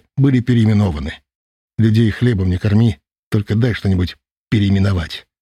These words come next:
На Перекати поле со всех уголков метро начал стекаться народ. Там сохранилось электричество, было людно, шумно, почти как в старые добрые времена. С одной лишь разницей.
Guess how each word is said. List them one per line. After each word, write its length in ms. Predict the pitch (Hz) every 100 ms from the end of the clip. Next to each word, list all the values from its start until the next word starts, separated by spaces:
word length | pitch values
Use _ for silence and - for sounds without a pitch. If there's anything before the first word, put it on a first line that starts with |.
| _ _ _ _ _ _ _
На 140 | - 95
Перекати 360 | 110 127 123 147
поле 300 | 180 170 143
со 140 | 139
всех 240 | - 165
уголков 460 | 135 139 131 151 -
метро 340 | 139 123 147
начал 340 | 135 135 131 131
стекаться 480 | - 120 117 - 107
народ. 600 | 104 95 73 - - _ _ _ _ _ _ -
Там 220 | 107 110
сохранилось 540 | 110 113 113 110 104
электричество, 720 | 95 - 127 127 123 127 117 - _ _ -
было 220 | 127 101
людно, 480 | 85 123 123 117 95
шумно, 520 | - 117 127 113 - _ _ -
почти 260 | 80 -
как 160 | 120 110
в 60 | -
старые 300 | 110 123 98
добрые 320 | 110 113 110
времена. 520 | 101 95 92 - - _ _ _ _ -
С 100 | -
одной 220 | 92 95
лишь 200 | 87 -
разницей. 540 | 101 113 82 78 -